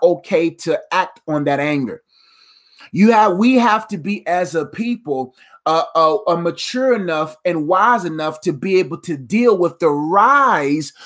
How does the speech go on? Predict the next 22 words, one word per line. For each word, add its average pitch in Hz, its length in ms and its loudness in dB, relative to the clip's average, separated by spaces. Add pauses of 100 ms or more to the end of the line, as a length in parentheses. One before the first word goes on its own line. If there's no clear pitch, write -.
(260)
of 170 280 4 (360)
anger. 202 520 0 (720)
You 190 80 -4
see, 202 240 -4
anger 262 360 0
is 170 160 0
different 151 520 -2
than, 156 440 -2 (800)
um, 147 480 -4 (120)
um, 143 360 -2
lust. 151 460 0
Anger 208 320 0
is 160 120 0
different 165 460 -2
than 135 220 -6
greed. 135 480 -2
Anger 202 480 -2
is, 165 340 4 (840)
"I 170 140 2
have 170 220 0
been 151 240 -2
deeply 226 640 -2